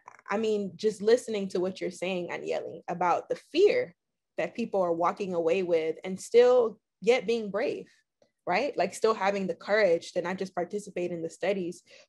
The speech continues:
but to say yes, and to have legitimate fears, right? Because they understand. Um, I mean, that's more than admirable. <laughs> That's more than brave. Um,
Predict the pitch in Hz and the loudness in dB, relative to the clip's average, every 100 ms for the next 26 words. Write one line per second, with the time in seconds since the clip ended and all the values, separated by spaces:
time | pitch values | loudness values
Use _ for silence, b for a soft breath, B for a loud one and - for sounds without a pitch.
0 | 196 196 196 190 185 185 185 165 - - | -2 0 -2 -2 -2 2 2 0 -8 -18
1 | - b - 226 269 262 254 233 226 208 | -20 b -4 0 2 2 0 4 4 4
2 | 240 311 220 160 - 135 - - - 175 | 2 0 0 -6 -10 -12 -12 -14 -10 0
3 | 196 - 202 196 190 180 170 165 - 196 | 0 0 -4 -2 -2 -4 -6 -6 -4 -2
4 | 180 165 170 _ _ - 175 170 147 - | -2 -6 -10 _ _ -6 -2 -2 -4 -8
5 | - 196 220 196 196 190 196 202 175 - | -10 -6 -4 -2 -4 -2 0 0 -2 -6
6 | 170 185 196 220 214 220 226 226 - 208 | -2 -2 -2 -4 -4 -4 -4 -6 -4 -4
7 | - 247 214 160 151 - 185 190 196 208 | -2 2 2 2 -4 -2 0 0 -2 -4
8 | - _ _ _ - 180 170 151 127 | -12 _ _ _ -6 -4 -2 -6 -10